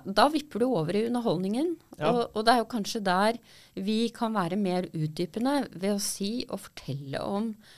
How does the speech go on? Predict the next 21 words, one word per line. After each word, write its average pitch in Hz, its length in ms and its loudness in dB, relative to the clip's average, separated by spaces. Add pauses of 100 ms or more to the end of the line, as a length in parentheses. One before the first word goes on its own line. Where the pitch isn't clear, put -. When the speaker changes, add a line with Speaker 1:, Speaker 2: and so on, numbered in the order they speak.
(300)
Speaker 1:
spøkelsene, 175 920 -2
gjenferdene, 151 880 -2
dauingene, 143 960 -2
draugen, 139 680 -2 (240)
gespenstene, 165 880 -4 (540)
som 208 360 0
en 214 160 0
del 190 480 2
av 220 80 0
vår 202 240 0
lange, 190 380 0
lange 175 260 -2
kulturhistorie. 202 1120 -2 (100)
For 214 200 -2
vi 220 180 0
er 185 200 2
jo 214 120 -2
helt 185 180 -6
tilbake 170 480 -6
i 180 80 -4
antikken, 208 720 -6